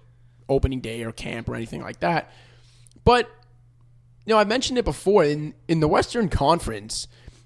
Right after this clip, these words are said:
with how tightly packed things usually tend to be by the end of the season,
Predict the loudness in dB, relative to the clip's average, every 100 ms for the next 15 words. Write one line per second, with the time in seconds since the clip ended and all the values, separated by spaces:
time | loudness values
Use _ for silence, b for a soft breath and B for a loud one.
0 | b -6 2 2 2 0 -2 2 4 6
1 | 4 -2 -4 -2 -2 -4 -10 -4 -2 0
2 | -2 0 -2 -2 -2 -2 0 0 0 0
3 | 0 0 -2 -4 -2 -4